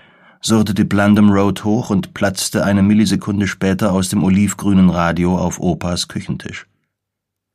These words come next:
Die Stimme meines Vaters klang so tief und bedrohlich, dass meine Rippen vibrierten und meine Genitalien zitterten. Die Erwachsenen in Opas Haus wollten mich vor meinem Vater schützen, indem sie so taten, als gäbe es ihn nicht.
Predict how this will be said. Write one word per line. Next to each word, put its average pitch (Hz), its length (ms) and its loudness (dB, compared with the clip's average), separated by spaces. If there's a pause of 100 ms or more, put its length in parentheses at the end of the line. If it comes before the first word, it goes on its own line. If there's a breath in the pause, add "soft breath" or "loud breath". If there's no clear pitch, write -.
(360 soft breath)
Die - 60 -6
Stimme 143 240 4
meines 127 280 4
Vaters 110 400 0
klang 110 280 2
so 107 160 2
tief 110 380 -4
und 104 120 0
bedrohlich, 92 500 2
dass 98 180 -2
meine 92 320 4
Rippen 104 300 2
vibrierten 92 680 2
und 87 260 -2
meine 85 200 0
Genitalien 78 760 -2
zitterten. - 540 -10 (2250 soft breath)
Die 95 60 -4
Erwachsenen 120 480 2
in 110 100 4
Opas 110 400 0
Haus 107 320 0
wollten 117 300 2
mich 110 160 2
vor 110 160 0
meinem 104 240 4
Vater 101 320 -2
schützen, 92 460 -2
indem 82 360 2
sie 87 140 0
so 85 160 0
taten, 90 480 0
als 90 260 0
gäbe 104 300 0
es 78 180 -4
ihn 80 180 0
nicht. 76 280 -4